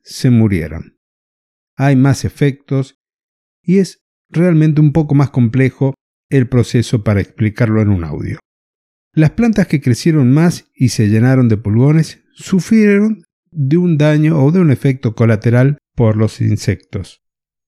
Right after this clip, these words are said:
Estos se hicieron presentes y prosperaron de forma veloz,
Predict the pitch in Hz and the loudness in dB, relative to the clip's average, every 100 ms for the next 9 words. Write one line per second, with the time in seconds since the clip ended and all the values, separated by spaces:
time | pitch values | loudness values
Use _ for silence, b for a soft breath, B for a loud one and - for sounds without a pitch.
0 | _ 208 190 - 151 147 _ - 143 - | _ -2 0 0 -2 -2 _ -6 -4 0
1 | 110 107 110 160 156 131 117 113 117 - | -2 0 -2 0 0 0 0 0 -4 -2
2 | 127 165 165 123 120 - 127 127 113 101 | 0 2 0 0 -2 -2 0 2 2 2
3 | 110 151 131 | 2 2 0